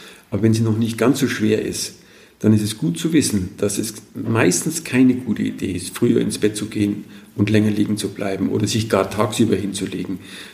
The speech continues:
dass man das versuchen sollte zu unterdrücken. Wenn man jetzt sieht, ich habe fast zehn Stunden Bettzeit. Ob man schläft oder nicht, ist gar nicht so entscheidend, auch wenn man döst. Das hat den gleichen negativen Effekt. Ich habe zehn Stunden Bettzeit. Dann sollte man versuchen, dass man runtergeht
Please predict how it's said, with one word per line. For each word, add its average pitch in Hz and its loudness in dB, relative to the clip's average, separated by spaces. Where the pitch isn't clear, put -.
dass 107 -2
man 110 6
das 107 2
versuchen 131 2
sollte 107 -2
zu - -4
unterdrücken. 104 -4
Wenn 131 6
man 143 6
jetzt - -4
sieht, 175 2
ich 131 -4
habe - -2
fast - -2
zehn 147 4
Stunden 120 0
Bettzeit. - -4
Ob 110 0
man 117 4
schläft - 2
oder 127 4
nicht, 135 2
ist - -6
gar 120 0
nicht 131 0
so 135 -2
entscheidend, 104 0
auch 98 -4
wenn 117 4
man 117 2
döst. 120 2
Das 110 -2
hat 107 -2
den 110 -2
gleichen 110 2
negativen 110 0
Effekt. - -6
Ich - -4
habe 135 2
zehn 139 6
Stunden 117 2
Bettzeit. 104 0
Dann 110 -2
sollte 135 0
man 139 -4
versuchen, 143 2
dass 117 2
man 117 2
runtergeht 147 2